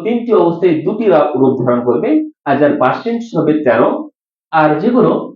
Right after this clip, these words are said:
জারের অবস্থায় জের কবুল করবে না। যেমন আমরা মুনসারিফে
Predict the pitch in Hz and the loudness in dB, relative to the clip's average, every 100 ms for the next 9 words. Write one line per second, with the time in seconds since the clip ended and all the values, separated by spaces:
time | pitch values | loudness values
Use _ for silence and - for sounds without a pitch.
0 | _ - 127 143 202 269 208 151 - 180 | _ -12 -4 0 2 4 2 2 0 -2
1 | 254 - - _ _ _ - 123 202 269 | -2 -4 -10 _ _ _ -14 -4 0 2
2 | 240 151 135 120 107 104 - _ _ _ | 2 2 2 0 -4 -4 -8 _ _ _
3 | _ _ _ _ _ _ _ _ _ 135 | _ _ _ _ _ _ _ _ _ -2
4 | 156 254 269 262 208 202 226 269 262 269 | 2 4 4 2 2 2 0 0 2 0